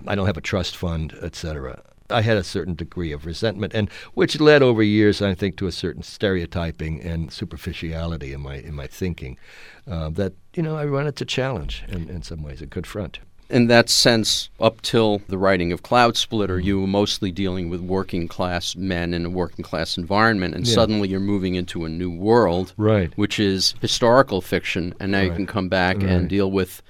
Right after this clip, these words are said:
Speaker 2: something different again, but
Speaker 1: Right.
Speaker 2: current.
Speaker 1: But this is still, i-, in a sense, it's historical. I mean, in, in, in a sense, I suppose all fiction is historical,
Speaker 2: Yeah.
Speaker 1: but this is going back to the nineteen sixties, so it goes back about thirty, forty years and comes forward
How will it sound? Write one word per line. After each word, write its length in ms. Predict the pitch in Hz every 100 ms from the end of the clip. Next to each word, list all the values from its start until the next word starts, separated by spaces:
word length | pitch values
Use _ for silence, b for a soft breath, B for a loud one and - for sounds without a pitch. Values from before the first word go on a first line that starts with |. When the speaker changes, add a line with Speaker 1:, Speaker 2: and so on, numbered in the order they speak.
| b b b b
Speaker 2:
something 480 | - 113 104 90 82
different 400 | 120 113 104 90
again, 380 | 87 98 95 82
but 140 | 78 98
Speaker 1:
Right. 100 | 95
Speaker 2:
current. 320 | 87 69 - B
Speaker 1:
But 100 | 190
this 180 | 302 -
is 80 | 196
still, 340 | - 165 135 147
i-, 40 |
in 200 | 127 143
a 40 |
sense, 220 | 120 175 123
it's 140 | 101
historical. 580 | - - 92 82 - 98
I 60 |
mean, 120 | 95 101
in, 140 | 95
in, 320 | 85 90 80
in 160 | 87 78
a 60 |
sense, 220 | - 71 76
I 80 |
suppose 340 | 73 73 80 76
all 140 | 78
fiction 400 | 78 76 - 76
is 120 | 73
historical, 580 | - - - 92 76 80
Speaker 2:
Yeah. 140 | 80 82 80 B B
Speaker 1:
but 100 | 101
this 220 | 120 110
is 180 | 110 82
going 220 | 101 101
back 240 | 90 110 98
to 80 | 92
the 80 |
nineteen 280 | 95 92 95
sixties, 460 | 82 - 113 104 95
so 140 | 190
it 80 | 185
goes 160 | 139 -
back 260 | 101 90
about 240 | 85 87 -
thirty, 360 | - 95 82
forty 340 | - 95 87 85
years 420 | 104 117 104 87
and 140 | 82
comes 240 | 92 87 -
forward 500 | 107 104 95 85